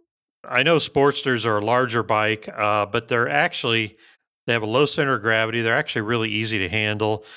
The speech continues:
and his had the, uh, mid controls. It didn't have the, you know, the feet forward stuff going on. So, yeah, it was kinda refreshing to talk to somebody who's not gonna,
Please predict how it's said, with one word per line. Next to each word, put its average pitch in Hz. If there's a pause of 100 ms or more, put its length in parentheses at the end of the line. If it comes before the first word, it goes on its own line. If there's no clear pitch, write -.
(240)
and 104
his 139
had 120
the, 107
uh, 101
mid 113
controls. 92
It 92
didn't 98
have 101
the, 95 (120)
you 104
know, 92
the 90
feet 117
forward 98
stuff 85
going 92
on. 82
So, 95 (540)
yeah, 147 (180)
it 165
was 151
kinda 143
refreshing 117
to 101
talk 104
to -
somebody 101
who's 95
not 104
gonna, 98